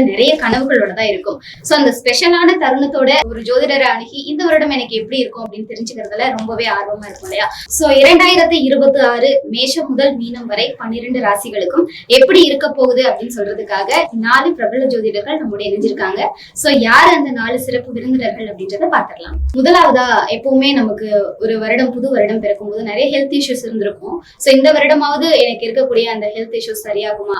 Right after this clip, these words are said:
ஆரோக்கியம் சார்ந்த விஷயங்கள் ஒரு ஜோதிடர் அணுகி நான் கேட்கணும் அப்படின்னு, ஆஹ், எல்லாருக்குமே மனசுல ஒரு கேள்வி இருக்கும். So, ரெண்டாயிரத்தி இருபத்தி ஆறு மேஷ ராசிக்காரர்களுக்கு எப்படி இருக்க போகுது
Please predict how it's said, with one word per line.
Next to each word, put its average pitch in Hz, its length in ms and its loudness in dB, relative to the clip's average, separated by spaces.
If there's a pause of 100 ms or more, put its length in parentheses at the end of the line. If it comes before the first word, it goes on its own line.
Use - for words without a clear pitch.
(140)
ஆரோக்கியம் 240 420 -4
சார்ந்த 214 320 -8
விஷயங்கள் 214 460 -4
ஒரு 190 160 -4
ஜோதிடர் 202 360 -4
அணுகி 392 240 -6
நான் 370 160 -8
கேட்கணும் 403 300 -6
அப்படின்னு, 370 280 -6 (420)
ஆஹ், 254 260 -2
எல்லாருக்குமே 247 480 2
மனசுல 208 300 -8
ஒரு 208 120 -12
கேள்வி 196 240 -4
இருக்கும். 185 260 -10 (300)
So, 247 60 -6 (140)
ரெண்டாயிரத்தி 294 480 4
இருபத்தி 269 340 0
ஆறு 269 120 0 (180)
மேஷ 220 180 -6 (100)
ராசிக்காரர்களுக்கு 220 800 -6
எப்படி - 240 -4
இருக்க 214 260 -4
போகுது 214 220 0